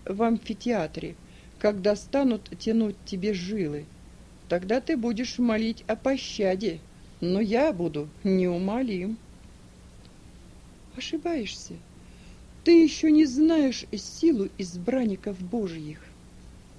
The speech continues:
А вот мы увидим, что ты скажешь, когда по твоему телу пройдут железные прутья и изломают тебя, как трость. Потом он окинул взглядом Перепетую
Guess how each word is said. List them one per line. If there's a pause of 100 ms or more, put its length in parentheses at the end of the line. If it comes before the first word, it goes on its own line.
(880)
А
вот
мы
увидим, (320)
что
ты
скажешь, (300)
когда
по
твоему
телу
пройдут
железные
прутья (420)
и
изломают
тебя,
как (120)
трость. (920)
Потом
он
окинул
взглядом
Перепетую